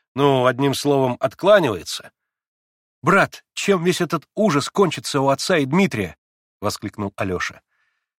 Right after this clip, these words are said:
«Нельзя, наверное, угадать. Ничем, может быть.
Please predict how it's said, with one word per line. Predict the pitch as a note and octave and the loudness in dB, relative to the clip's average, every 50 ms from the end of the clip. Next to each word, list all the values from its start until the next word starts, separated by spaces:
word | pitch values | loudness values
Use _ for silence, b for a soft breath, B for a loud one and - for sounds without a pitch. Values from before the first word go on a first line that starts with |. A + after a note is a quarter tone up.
| _ _ _ _ _ - | _ _ _ _ _ -12
«Нельзя, | F#2 G2 G#2 A2 A2 A#2+ C3+ C3+ B2 | -8 -6 -6 -4 -2 0 2 2 2
наверное, | G#2 F#2+ F#2+ G2 G2 F#2+ F2+ F2 E2+ | 0 0 -2 -4 -4 -4 -4 -6 -8
угадать. | E2+ E2 E2 F2+ F#2+ F2+ F2+ F2+ D2+ - - - - _ _ _ _ _ | -10 -8 -8 -8 -8 -6 -8 -8 -10 -10 -14 -18 -18 _ _ _ _ _
Ничем, | - A#2+ D#3+ E3+ - - - D#3 A#2+ F#2 | -10 -8 -8 -8 -6 -6 -4 -4 -4 -4
может | E2+ D#2+ D2+ D2 C#2+ | -6 -8 -10 -12 -14
быть. | D2+ D#2 - - - - | -18 -20 -18 -18 -18 -18